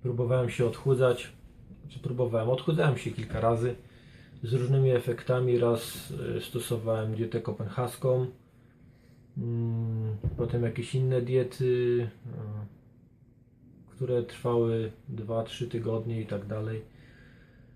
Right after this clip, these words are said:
No ale co z tego, jak po tej diecie wracałem do swoich starych nawyków żywieniowych, czyli po prostu,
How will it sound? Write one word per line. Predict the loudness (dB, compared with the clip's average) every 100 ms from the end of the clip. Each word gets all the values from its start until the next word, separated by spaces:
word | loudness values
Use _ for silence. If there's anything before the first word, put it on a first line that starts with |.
| -20 -14 4
No | 6
ale | 12 12 12 10 4
co | 2
z | 2
tego, | 6 8 10
jak | 8 6
po | 2
tej | 4 2
diecie | 2 2 2
wracałem | 2 4 4 4 4
do | 0
swoich | 0 0 0 0
starych | 2 2 2
nawyków | 0 0 -2 -2 0
żywieniowych, | 0 2 2 0 -2 -8 -14 -18 -20 -20 -20 -20 -12
czyli | -8 -8
po | -8
prostu, | -6 -8 -8 -8